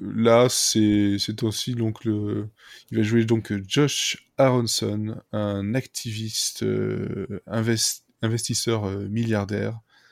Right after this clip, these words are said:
euh, qui va venir justement, euh, euh, dans la bagarre avec le C E O du truc un peu, euh, euh, du truc un peu technologique et, euh, cette espèce de, de saison trois qui apparemment aurait comme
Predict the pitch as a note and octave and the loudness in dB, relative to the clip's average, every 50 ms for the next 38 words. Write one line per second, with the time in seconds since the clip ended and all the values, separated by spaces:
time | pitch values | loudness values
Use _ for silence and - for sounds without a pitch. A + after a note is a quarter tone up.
0 | _ _ _ _ _ _ _ _ _ - G2+ F#2+ F#2+ F#2+ F#2 F2+ - - G#2 G2+ | _ _ _ _ _ _ _ _ _ -6 -4 -2 -2 -2 -2 -4 -6 -6 -4 -4
1 | G2+ F#2 F2+ G2+ A2+ A2+ G2+ - - - F#2 F#2+ G#2 A2+ A#2 A2 G2+ F#2+ F#2 - | -4 -4 -2 -2 -2 -2 -2 -4 -4 -4 -2 -2 0 0 0 -2 -2 -4 -6 -8
2 | - - G#2+ A2 - - _ _ - - - - - - - F#2+ F#2+ G2 G2 G#2+ | -10 -12 -14 -16 -20 -20 _ _ -20 -20 -20 -20 -20 -18 -12 -12 -10 -6 -2 0
3 | G#2 G2+ F#2+ G2+ G#2 G2+ F#2+ A2+ A2+ A#2+ B2 A#2 G#2 F#2 F#2 G#2 G#2 - - - | 0 0 0 0 0 0 2 2 2 2 2 2 0 0 0 0 -2 -2 -4 -6
4 | G#2+ F#2+ - - - A2+ A2 G#2 G2+ G#2 G#2+ A2 A2 A2 G#2+ G#2 - - - A2 | -6 -4 -2 0 2 2 2 2 2 2 2 2 2 0 -2 -4 -6 -6 -8 -8
5 | A2 - G#2 G2 - - A2 G#2+ G#2 G2 F#2 F2+ - - A2+ - - - - - | -6 -6 -8 -8 -6 -4 -4 -2 -2 -2 -4 -6 -8 -10 -16 -20 -20 -20 -20 -20
6 | - - - - - - - - _ - G2 F#2+ F#2 F2+ F#2+ G#2 G#2+ A2 - - | -20 -20 -18 -20 -20 -20 -20 -16 _ -6 -4 -2 -2 -2 -4 -4 -6 -8 -8 -8
7 | - A2+ A2 A2 - - - A2+ - A2+ G#2+ G2 - - A#2 A2 - - G#2+ - | -8 -10 -10 -10 -12 -12 -10 -6 -4 -2 -4 -4 -2 -2 -2 -2 -2 -4 -6 -4
8 | - A2+ G2+ G2 F#2+ F#2+ G2 A2 A#2 B2 B2+ B2+ B2 - - - G#2 G2+ G2+ G2 | -2 0 0 2 0 0 0 2 2 2 2 2 0 -4 -4 -2 0 2 2 2
9 | F#2+ F#2+ F#2 G#2+ F#2+ - G#2+ - - B2 A#2+ A2+ A2 A2 G#2+ A2+ A#2 A#2 G#2 G2+ | 0 -2 -4 -6 -6 -8 -8 -4 -2 -2 -2 0 0 0 0 2 2 2 0 0
10 | G2+ - G#2 G2+ G2+ G#2+ G#2 G2+ _ _ _ - B2+ A#2 - - B2 A2+ B2 A#2+ | -4 -4 -8 -6 -4 -4 -6 -6 _ _ _ -10 -6 -2 -2 0 0 0 0 -2
11 | A2+ - - B2+ C3 - - A2 G2 - G2 G2+ A2 A#2+ A#2+ A2+ G#2 G#2 G2+ - | -2 0 0 0 0 0 -2 -4 -2 -2 -2 0 0 0 0 0 0 0 -2 -2
12 | - G2+ F#2+ F#2+ | -2 -4 -4 -6